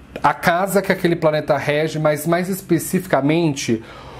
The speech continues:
o Charakarka que aquele planeta rege. Então, assim,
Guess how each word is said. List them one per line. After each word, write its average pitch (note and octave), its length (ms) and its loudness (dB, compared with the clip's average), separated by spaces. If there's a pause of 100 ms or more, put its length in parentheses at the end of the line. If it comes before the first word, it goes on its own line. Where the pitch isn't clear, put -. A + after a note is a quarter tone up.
(160)
o C#3 140 4
Charakarka F3+ 1040 0
que - 100 -2
aquele D3 240 0
planeta C#3+ 460 0
rege. G#2 680 0 (600)
Então, C#3+ 320 4
assim, C#3 500 0